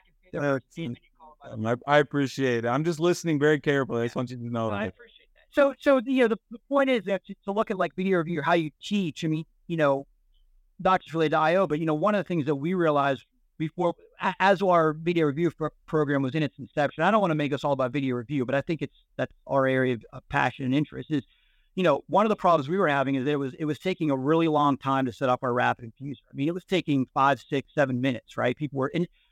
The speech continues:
Speaker 1: so we identified the problem on video review. We, from a P I program standpoint, we record anybody who gets blood. I know exactly how long it takes them to get their rapid infuser set up, how long it takes to get blood, all that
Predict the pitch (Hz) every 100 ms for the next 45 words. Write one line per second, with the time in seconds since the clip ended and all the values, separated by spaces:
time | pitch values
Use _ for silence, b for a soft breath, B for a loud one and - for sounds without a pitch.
0 | _ - 175 208 220 180 214 - 190 170
1 | - 160 160 151 143 147 147 131 127 135
2 | 139 143 147 139 _ _ 180 170 165 -
3 | 165 175 160 127 151 127 139 131 147 147
4 | - 156 139 - 147 170 165 156 151 139
5 | _ 143 143 131 139 135 120 127 135 143
6 | 156 139 143 139 139 - 139 - 143 135
7 | 123 - 131 123 131 131 123 196 180 147
8 | 160 147 139 139 139 135 - 139 - 127
9 | 131 - 147 139 139 135